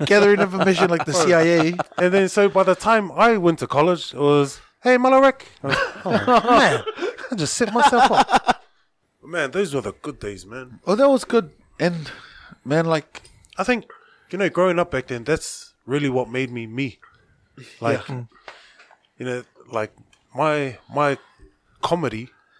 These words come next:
Speaker 2: comes from all of that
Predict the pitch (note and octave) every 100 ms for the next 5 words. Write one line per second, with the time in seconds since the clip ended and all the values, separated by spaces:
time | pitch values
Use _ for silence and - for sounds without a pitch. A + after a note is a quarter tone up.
0 | _ _ _ - _ _ _ - D3 C#3+
1 | B2+ - B2+ A#2+ A2+ - - - _ -
2 | _ _ _ _ - C3 C3 A#2 A#2+